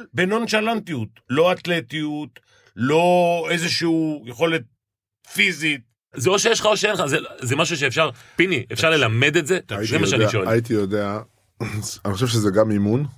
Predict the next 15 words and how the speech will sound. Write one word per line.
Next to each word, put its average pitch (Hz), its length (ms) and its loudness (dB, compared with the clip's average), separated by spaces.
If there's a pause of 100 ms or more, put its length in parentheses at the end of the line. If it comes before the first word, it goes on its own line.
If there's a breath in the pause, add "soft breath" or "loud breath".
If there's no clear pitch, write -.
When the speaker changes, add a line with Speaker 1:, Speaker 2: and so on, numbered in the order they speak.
(340)
Speaker 3:
אין 120 100 0
Speaker 2:
אי- 104 40 2
Speaker 3:
דבר, 98 220 2 (360)
אין 117 140 2
דבר 101 280 2
בלי 95 220 -2
אימון. 95 340 -4 (240)
Speaker 2:
כן, 165 220 2
אבל 120 180 4
Speaker 3:
אימון, 139 240 4
Speaker 2:
אבל - 80 -8 (260 loud breath)
Speaker 3:
אימון 127 260 4
גם 113 260 4 (880)
לפעמים 107 380 0
לאבד, 107 440 4